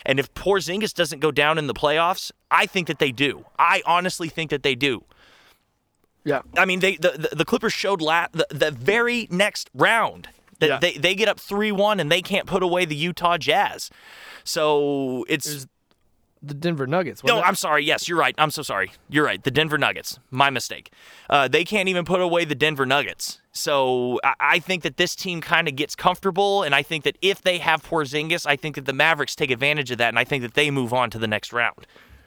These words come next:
Speaker 1: Do they beat the Denver Nuggets? I don't know, 'cause the Denver Nuggets were kind of like that team of destiny last year. But you also notice that every single game I just mentioned, that's the first three games of the year.
Speaker 2: Yeah, I was about to say.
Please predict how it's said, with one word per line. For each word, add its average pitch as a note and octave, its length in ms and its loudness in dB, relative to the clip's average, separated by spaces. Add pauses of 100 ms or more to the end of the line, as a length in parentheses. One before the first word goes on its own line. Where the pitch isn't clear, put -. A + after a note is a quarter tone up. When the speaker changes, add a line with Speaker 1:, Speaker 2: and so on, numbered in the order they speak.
(240)
Speaker 1:
Do C#3 140 -2
they E3+ 160 2
beat G3+ 200 -2
the G3+ 60 2
Denver F#3+ 320 0
Nuggets? F#3+ 440 -2 (280)
I E3 140 6
don't D#3 160 2
know, A2 180 0
'cause A2 160 -6
the B2+ 100 -4
Denver E3+ 300 0
Nuggets D3 360 0
were D3+ 320 2
kind D3 260 2
of B2+ 80 0
like C3+ 140 2
that - 140 0
team D3 200 -6
of G#2+ 100 -4
destiny A#2 400 -2
last G2+ 260 -2
year. F#2 120 -6 (260)
But D#3+ 100 4
you E3+ 160 -2
also G3 360 0
notice F#3+ 480 0 (240)
that C#3+ 200 0
every E3+ 240 2
single F#3 240 -6
game F3 220 0
I D#3 80 4
just D#3 220 -2
mentioned, F3 400 -4 (220)
that's F#3 200 2
the - 100 0
first - 460 -2
three F3+ 200 -2
games C#3+ 280 -2
of C3 80 -6
the A#2 80 -2
year. G#2+ 220 -4
Speaker 2:
Yeah, A3 100 4
I A3 40 4
was G#3+ 100 0
about G#3+ 240 2
to F3+ 100 -8
say. E3+ 360 -2